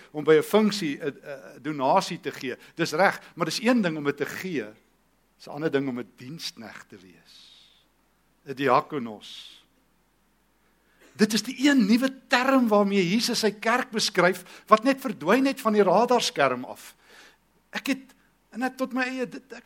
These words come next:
praat vir myself. Dis nie die term waarmee ek my aan mense bekendstel nie. Ons word geken as dit en dat en doorie, al die groot terme, maar die,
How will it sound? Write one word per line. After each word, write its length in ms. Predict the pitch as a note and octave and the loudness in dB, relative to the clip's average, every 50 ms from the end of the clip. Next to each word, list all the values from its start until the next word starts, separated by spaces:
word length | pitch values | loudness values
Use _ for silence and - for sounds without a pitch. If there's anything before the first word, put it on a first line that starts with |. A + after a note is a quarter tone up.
| _ _ | _ _
praat 300 | _ A3+ A#3 B3 B3+ B3+ | _ 0 0 0 0 -2
vir 120 | - A#3 A#3 | -4 -4 -4
myself. 600 | B3 A3+ - - A3+ A#3 A#3+ A3 E3+ - - - _ _ _ _ _ _ _ _ | -2 -2 -4 -2 0 0 0 0 -2 -4 -12 -20 _ _ _ _ _ _ _ _
Dis 160 | - D4 - | -2 0 2
nie 100 | D#4+ D#4+ | 2 2
die 200 | D#4 D4+ - - | 2 2 0 4
term 320 | - C#4 C#4 D4 D#4 D4+ C4 | 4 4 6 6 4 4 4
waarmee 280 | B3+ B3+ C4 C4+ C4+ | 4 4 4 4 4
ek 180 | C4 C4 C4+ - | 2 2 0 0
my 120 | D4 D4 | 2 4
aan 120 | C#4+ C#4 B3 | 4 4 4
mense 360 | A3+ G#3 G#3 G#3+ G#3 - G#3+ | 4 4 4 4 2 0 0
bekendstel 680 | E3 F#3 - - F#3+ F3 E3 - - - D#3 C#3 C3 C3 | 0 -2 0 2 0 0 2 -4 -4 0 0 0 0 0
nie. 120 | C3 - - - - | -2 -6 -8 -12 -4
Ons 220 | - C4 B3+ - G3+ | 0 2 2 4 4
word 200 | B3 A#3+ B3 - | 4 4 4 2
geken 500 | - - - - B3 B3 A3+ A3 A3 - | -4 -6 -6 -2 -2 0 0 -2 -2 -2
as 320 | D#3+ D#3 D3+ - - _ | -2 -2 -2 -4 -6 _
dit 320 | C#4 C4 C4 - - - | -4 -4 -4 -4 -6 -6
en 120 | F3 D#3+ C#3+ | -6 -2 2
dat 300 | - B3 B3 A#3+ - - | 2 2 2 2 -2 -6
en 140 | F3+ E3 C3+ | -6 -4 -2
doorie, 260 | G#3 B3 C4+ C4 A#3+ | 0 0 2 2 0
al 200 | - G#3+ B3+ C4+ | 2 2 2 2
die 120 | G#3 A#3+ G3+ | 2 0 -4
groot 480 | - - - B3+ D4 D4 C#4+ - - - | -4 -6 -6 -2 0 0 0 -2 -2 -2
terme, 400 | F3+ E3 E3 D#3 D3+ D3+ C3+ - - - - _ | -2 0 0 -2 -2 -2 -4 -4 -4 -14 -8 _
maar 140 | F#3+ G3+ | 0 0
die, 120 | - A3+ | 0 0